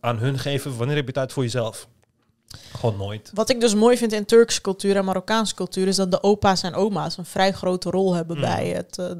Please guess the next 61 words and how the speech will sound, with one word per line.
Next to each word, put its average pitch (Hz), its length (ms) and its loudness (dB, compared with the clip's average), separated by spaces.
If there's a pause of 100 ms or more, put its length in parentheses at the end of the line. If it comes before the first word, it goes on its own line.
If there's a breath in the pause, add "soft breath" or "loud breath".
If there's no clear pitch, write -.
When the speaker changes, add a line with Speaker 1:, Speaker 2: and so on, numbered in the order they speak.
Speaker 2:
de 165 180 -6
upbringing 170 720 -4
van 180 260 -10
children. 175 480 -4
Want 180 200 -4
Speaker 1:
Ja. 180 100 0
Speaker 2:
die 170 200 -6 (180)
passen 202 340 4
nog 190 160 -2
meer 202 240 4
op 196 220 -2
dan 196 160 -2
de 190 60 -2
ouders 196 380 0
zelf, - 440 -4 (280)
eh, - 80 -20
Speaker 1:
Ja, - 0 -
die - 200 -8
Speaker 2:
tegenwoordig. 120 300 0
Speaker 1:
werken 165 200 2
vaak 143 240 0
niet 147 180 -6
en 123 120 -6
die 120 100 -6
kunnen 120 220 -6
gewoon 113 180 -8
oppassen 123 560 -8
en 120 80 -8
dat 113 100 -14
soort 120 140 -12
dingen. 117 260 -4
Dus, 110 200 -8
eh. 104 260 -4
Speaker 2:
Ja, 220 200 6
dus 180 180 -2
waarom 208 320 6
heb 240 120 0
je 240 60 2
dat 214 120 2
niet 208 200 -2
in 208 100 -2
de 175 100 -2
westerse 175 440 -4
cultuur? 180 300 -4
Ja, 185 160 4
dat 190 200 -2
is - 160 -2
vaak 190 400 4
omdat 190 300 -2
die 202 160 -2
opa's 185 400 0
en 185 120 -4
oma's 190 420 -2
ook 277 240 4
een 233 100 2
eigen 196 420 2
<laughs> 226 60 8
leven 233 300 6
hebben. 190 320 4
Speaker 1:
<laughs> 202 200 -4
Ja. 131 240 -2